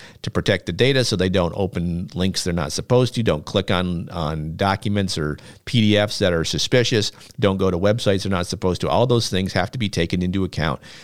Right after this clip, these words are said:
to protect your home networks. Last article is by a gentleman named Amir Lakhani, and the title is Why the Risk in Cyber Recon Mean, What the Ri-,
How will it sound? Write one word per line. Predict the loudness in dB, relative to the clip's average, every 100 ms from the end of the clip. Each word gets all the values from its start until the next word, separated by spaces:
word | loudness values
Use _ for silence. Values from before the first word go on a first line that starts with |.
| -18 -8
to | -4
protect | 0 0 -2 -6
your | -6 -6
home | -6 -6 -4
networks. | -6 -8 -12 -12 -14 -14 _ _ _ _ _ _ _ -2
Last | 2 2 6
article | 4 6 2 0 -6 -20 _
is | 0 2 2
by | 2 2
a | 2
gentleman | 2 2 2 2 2
named | 2 2 2 -2
Amir | 0 0 2 2 2 2
Lakhani, | 0 -2 -2 0 0 -4 _ _ -20 -20 _
and | 2 2 4 2 2 0
the |
title | 2 2 4 4
is | 2
Why | 4 4 4
the | 4 4
Risk | 4 2
in | -2
Cyber | 2 2 2 2
Recon | 2 0 0 0 0
Mean, | -2 0
What | 2 2
the | 2
Ri-, | 0 0 0